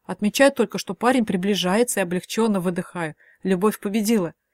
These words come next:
Матвей, не отвечая, закрывает мне глаза ладонями и ведёт внутрь домика. «Осторожно, Аришка, здесь ступенька, подними ножку. Умница, а теперь вторая. Я сама». «Нет, пока нельзя», слышу скрип двери. «Всё, теперь смотри».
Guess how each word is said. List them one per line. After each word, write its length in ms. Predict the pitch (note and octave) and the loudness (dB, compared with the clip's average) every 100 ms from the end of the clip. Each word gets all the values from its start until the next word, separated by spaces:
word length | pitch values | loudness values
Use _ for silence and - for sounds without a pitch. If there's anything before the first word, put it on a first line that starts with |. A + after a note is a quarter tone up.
| _ _ | _ _
Матвей, 360 | F#3+ F#3+ B3+ D4 | -8 -4 0 2
не 100 | G#3 | 2
отвечая, 500 | G3 G3+ - C#4+ C#4 | 0 -4 0 2 2
закрывает 480 | F3+ - F#3+ F#3+ - | 0 -4 -2 -2 -4
мне 80 | F3 | -4
глаза 300 | F#3 F3 E3+ | -4 -2 -2
ладонями 540 | E3+ D#3+ C4 B3 G3+ | -2 0 0 0 -4
и 60 | E3 | -4
ведёт 280 | D3+ G3+ - | -4 -6 -6
внутрь 300 | E3+ F3+ F3+ | -8 -6 -6
домика. 460 | E3 E3 D#3 - - _ _ _ _ - | -4 -6 -8 -18 -20 _ _ _ _ -10
«Осторожно, 640 | F#3 - A#3+ B3 G#3 A3 | -8 0 6 6 6 4
Аришка, 340 | A3 G#3 - | 4 2 -2
здесь 180 | F3+ G#3+ | 0 0
ступенька, 560 | - G#3+ - A#3 C4+ F#3+ | 0 -2 0 0 0 -2
подними 380 | G3 F#3 F#3+ A#3 | -2 0 0 0
ножку. 440 | G3 F#3 - F#3 _ _ | 0 -4 -8 -14 _ _
Умница, 500 | G3+ F#3+ F#3 G3+ A#3 A3+ | -2 0 0 0 -2 0
а 100 | F#3 | -2
теперь 300 | G#3 C4 C#4 | 0 0 0
вторая. 540 | - A3 G3 F3+ G3+ - _ _ _ - | 2 2 2 2 -2 -8 _ _ _ -4
Я 160 | G3+ | 0
сама». 460 | - A#3+ A3 F3+ E3 _ _ _ _ _ _ - | 2 2 2 0 -4 _ _ _ _ _ _ -2
«Нет, 320 | F#3+ A3 G#3+ | 2 2 2
пока 300 | - G3+ B3+ | 0 2 2
нельзя», 420 | C#4 B3+ F#3+ F3 | 2 2 0 -2
слышу 360 | F3 - C4 B3 | -4 -4 -2 -2
скрип 280 | - G#3 F#3 | -2 -2 -2
двери. 340 | F3 F3+ E3 - | -2 -2 -4 -8
«Всё, 340 | - - A#3 E3 _ - | -4 4 4 4 _ -8
теперь 300 | G#3+ D#4 E4 | 0 2 2
смотри». 500 | - B3 A#3+ F#3+ | 4 2 2 -4